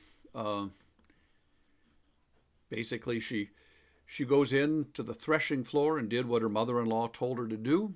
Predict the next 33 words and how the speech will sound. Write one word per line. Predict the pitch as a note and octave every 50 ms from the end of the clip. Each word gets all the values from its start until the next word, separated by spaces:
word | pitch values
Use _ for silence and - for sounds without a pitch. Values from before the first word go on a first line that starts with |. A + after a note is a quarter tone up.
| - _
And | - F#2+ F#2+
after | G#2+ A2+ - -
Boaz | G#2 G#2+ A2+ B2 B2+ B2 A#2+ B2 A#2 -
had | G#2+ F#2+ G2 -
eaten | F3+ E3 - - F#3 G3 G3+ F#3+ - _ _ _ _ _ _ _ _ _ _ _ _ _ _ _ _ _ _ _ _ _
and | - G#2 F#2+ F2+
had | F#2 F#2+ E2+ -
finished | - B2+ A#2+ A#2 A2+ -
his | A#2 G#2 G2+
meal, | A2 C3 C#3+ D#3+ E3
his | C#3 A#2 G2 G2
heart | G#2 B2 B2+ -
was | - A2 -
cheerful. | - - D3+ D3+ D#3+ D#3 - F3 D3+
He | A#2+ G#2+ G2+
lies | G2+ A2 C3 C#3+ C#3+ A2+
down | A#2+ B2+ C3+
at | C#3 C3
the | - A2 A2
end | B2 C3+ C3
of | A#2
the | A2
heap. | A2 - G3 G#3+ - - _ _ _ _ _ _ - - - - - _
She | - - C#3 A#2 A2 G#2+ - _ _ _ _ _ _ _ _ _ _ _
comes | - C#3 C#3+ B2+
in | C#3 B2+ A2+
quietly, | - - E3 F3 F3+ F#3 F#3 F#3 E3+ F3+ F3+
uncovers | D#3 C#3+ C#3 - - D#3+ E3 F3 E3 C#3+
his | C#3 C3+ A#2+
feet, | - - D3+ D#3+ - - _ -
and | G2+ F#2+ F2+ F2+ - _ _ _ _ _ _
lies | - F#2 G#2 A2+ A#2+ A#2+ A2 -
down. | A2+ G#2+ F#2 D#2 C2+ C#2